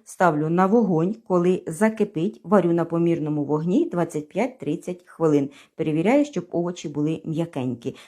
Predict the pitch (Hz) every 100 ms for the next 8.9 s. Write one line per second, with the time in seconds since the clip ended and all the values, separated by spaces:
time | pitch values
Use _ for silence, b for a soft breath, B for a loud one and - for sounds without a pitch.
0 | - 156 175 151 156 180 226 302 277 -
1 | 226 - 175 170 170 170 170 165 170 165
2 | 165 165 165 233 294 - 226 - 240 269
3 | 202 - 139 B B B 226 226 233 220
4 | 170 151 151 196 190 190 180 175 170 165
5 | 151 151 139 151 147 180 - 277 294 B
6 | _ 143 233 294 190 147 151 160 202 -
7 | 185 214 320 339 175 147 143 B B 170
8 | 170 175 226 294 - 151 - 135